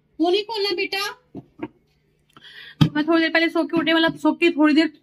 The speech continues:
time हो गया, हम लोग ढाई बजे सो के उठे। खाना भी आज काफी late हो गया और अभी कार्तिक is making चाय, तो थोड़ा सा आधा आधा कप चाय पियेंगे because पता नहीं है, मुझे ऐसा लगता है चाय पी के ना ऐसे एनर्जी सी आ जाती है मेरे अंदर, तो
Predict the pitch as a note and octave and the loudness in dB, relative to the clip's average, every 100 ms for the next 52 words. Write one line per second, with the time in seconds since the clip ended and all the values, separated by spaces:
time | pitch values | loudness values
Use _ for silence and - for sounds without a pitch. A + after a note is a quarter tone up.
0 | _ - B3 C4+ B3+ D#4+ C#4 C#4 E4+ D4+ | _ -4 -2 0 0 0 -2 -4 -2 0
1 | D4+ B3 - C4 E4 F4 E4 D#4+ C4+ A#3+ | -2 -6 -2 0 2 0 0 -4 -2 -2
2 | A#3 C#4+ - - - - C4 B3 D4+ D#4 | -2 -4 -4 -20 -20 -4 -2 0 0 0
3 | D#4 B3+ A#3+ D#4 D4+ C#4+ A#3 A3 C#4 - | 0 -4 0 2 2 0 -4 -4 -6 -10
4 | _ _ _ G#3 A3+ A3+ A#3+ B3 A#3 D#4 | _ _ _ -4 -2 0 -2 0 2 2
5 | D4+ C4+ A3+ - C4+ B3+ A3+ A#3+ A3+ A#3 | 2 0 0 -2 -4 -4 -4 -4 -2 -6
6 | A3+ B3 B3 A#3 G#3 G#3+ C4 C4+ - F4 | -2 -4 -2 0 0 0 -4 -10 -12 -6
7 | D4+ C#4 D4 A3 A#3 A#3+ B3+ B3+ - G#3+ | -4 -2 -2 -2 -2 -4 -6 -6 -2 0
8 | A#3+ C4 G#3+ G#3+ B3+ B3+ C#4 C#4 - - | 0 -4 -4 -2 -4 -2 -4 -4 -8 -20
9 | - - - _ - D#4+ D#4 D4 D4 D4+ | -20 -20 -20 _ -4 2 2 2 2 4
10 | E4+ E4 F#4 F#4 E4 D4+ E4 E4+ D#4+ F#4+ | 2 2 -2 2 2 2 2 4 4 2
11 | F#4 - C4+ C4 B3+ D#4 F#4 D4 A#3+ B3+ | 0 0 4 4 4 4 4 2 0 -2
12 | B3+ A#3+ A#3 A#3 A3+ D#4 | 0 2 0 -2 -4 -4